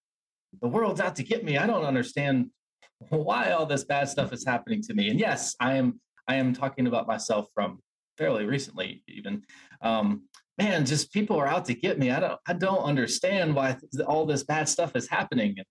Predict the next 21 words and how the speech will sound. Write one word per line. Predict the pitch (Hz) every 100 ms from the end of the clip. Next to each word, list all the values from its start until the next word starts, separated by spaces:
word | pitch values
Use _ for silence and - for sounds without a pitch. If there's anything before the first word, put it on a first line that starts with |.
| _ _
you | 107
know, |
you | 101 104
have | 104
a | 95
friend | 131 123
that | 110 -
comes | 117
in | 113
and | 107
says, | 113 110 -
"'Cause | - -
you're | 202 -
an | 156
idiot, | 208 190 - - - _ _ _
because | 135 160 151 156
you |
did | 156 165 135
X, | 147 -
Y, | 143 143
Z, | 123 139 104